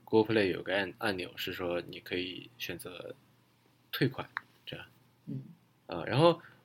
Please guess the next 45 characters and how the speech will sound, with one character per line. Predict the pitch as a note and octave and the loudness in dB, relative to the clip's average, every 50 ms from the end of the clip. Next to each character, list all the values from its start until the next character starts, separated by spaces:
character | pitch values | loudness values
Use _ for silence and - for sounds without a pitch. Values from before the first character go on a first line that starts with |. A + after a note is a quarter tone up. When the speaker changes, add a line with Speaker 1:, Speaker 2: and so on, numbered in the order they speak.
| _ _ _ _ - - - _ _ _ - - | _ _ _ _ -20 -20 -20 _ _ _ -4 -4
Speaker 1:
就 | C3+ C3+ - _ _ - | -4 -4 -4 _ _ -4
今 | - F3+ F#3+ | 0 4 4
天 | G#3+ G#3+ | 4 6
下 | - E3+ | 8 6
午 | A#2 | 6
聊 | G2+ F#2 F#2 F2 G2+ | 6 4 2 2 6
到 | C#3 D#3 | 6 6
的 | B2+ A2+ | 6 6
还 | A2 A#2 - | 4 4 4
有 | A2+ | 4
一 | F2+ F#2 | 2 0
个， | F2+ G2 F#2+ F2+ - - - - _ | 0 2 0 0 0 -2 -10 -12 _
就 | - A#2 A2 - - - _ _ _ - | 2 2 2 2 0 -6 _ _ _ 2
在 | - C#3 | 4 6
这 | C3 | 6
个 | C#3 C3+ | 6 6
问 | C#3 C3+ A#2 | 6 6 4
题 | A#2 | 2
里 | A2 G#2+ | 0 0
面 | G2+ G2 G2 | 2 2 0
聊 | F#2 F#2 F#2 | 0 -2 0
到 | - G#2+ | 0 0
说， | G#2+ - A#2+ A2+ A2+ A2 - - - - - _ _ _ _ _ _ - | 0 2 2 2 0 0 -4 -12 -20 -20 -20 _ _ _ _ _ _ -4
嗯， | - G#2+ G#2+ G#2+ A2 A2 A2+ A2+ A2+ A2+ A2+ A2 A2 - - - | 2 4 4 6 6 6 6 4 2 0 -2 -4 -6 -8 -10 -8
他 | - - E3 E3 | 0 6 6 6
们 | F3 F3 E3 D3 | 8 8 8 8
要 | D#3 D3+ C#3 | 10 8 8
怎 | C3 - - F#2 D#2+ | 8 6 4 0 2
么 | E2 F2 | 2 4
样 | G#2 B2+ C3 A#2+ A#2 | 6 6 6 6 4
确 | - - - - - - F#3+ F3 C#3+ A#2 | 2 2 4 4 4 6 6 6 6 6
保 | - - - E2 C2 - D2+ F#2 | 4 2 0 0 0 -2 -6 -6
你 | G2+ G#2 G2+ F#2 - - - - G#2 F#2+ - - | -4 -4 -4 -4 -4 -6 -8 -10 -10 -10 -8 -4
已 | - G#2+ G2 | -4 -2 0
经 | - A#2+ A2 | 0 0 0
把 | - - | -2 -6
它 | - F#2+ | -6 -4
删 | - - A2 A2+ | 0 0 2 4
掉 | C#3+ C#3+ G#2+ | 4 4 4
了， | - - - - - - _ - - _ _ _ _ _ _ _ _ _ _ _ _ _ _ _ _ _ _ _ _ _ _ _ _ _ _ _ _ _ _ _ _ _ _ - | 2 -4 -14 -20 -20 -20 _ -20 -20 _ _ _ _ _ _ _ _ _ _ _ _ _ _ _ _ _ _ _ _ _ _ _ _ _ _ _ _ _ _ _ _ _ _ -2
对 | - | 0
吧？ | F#2 E2 - | 0 0 0
Speaker 2:
嗯 | D#3+ E3 | 0 -2
哼。 | F3+ F#3+ | 0 6
Speaker 1:
就， | - C3 A#2 | 8 8 8